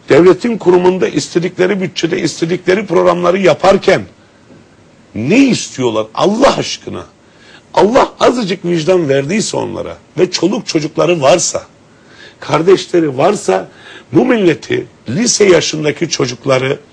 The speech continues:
ilkokul çocuklarını Sarıyer'de sokağa sürüyorlar. Bugün Beşiktaş Meydanı'nda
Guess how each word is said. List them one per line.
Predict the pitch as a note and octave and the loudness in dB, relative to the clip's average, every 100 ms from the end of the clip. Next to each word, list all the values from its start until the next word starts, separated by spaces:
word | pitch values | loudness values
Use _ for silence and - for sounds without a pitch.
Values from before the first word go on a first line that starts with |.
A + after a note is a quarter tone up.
| - - - | -20 -20 -2
ilkokul | A#3+ B3+ F#3+ D#3 D3+ | 0 2 2 0 -2
çocuklarını | C3+ C#3+ C3+ D3+ C#3 F3 | -2 -4 -4 -2 0 0
Sarıyer'de | G3 - D3 A3 E3 F#3 | -2 0 2 4 2 2
sokağa | G3 - - D3 A3+ - | -2 -4 -2 2 2 -2
sürüyorlar. | - - G#2+ F#2+ D#2+ D2+ - _ _ _ _ _ _ _ _ - - | -14 -10 -8 -8 -10 -14 -18 _ _ _ _ _ _ _ _ -20 -2
Bugün | E3 G#3+ F#3+ | 0 2 2
Beşiktaş | D#3+ A3 G#3+ G#3 E3+ - | 0 0 -2 -2 -2 0
Meydanı'nda | E3+ E3 E3 E3 F#3+ | 0 0 -2 0 -2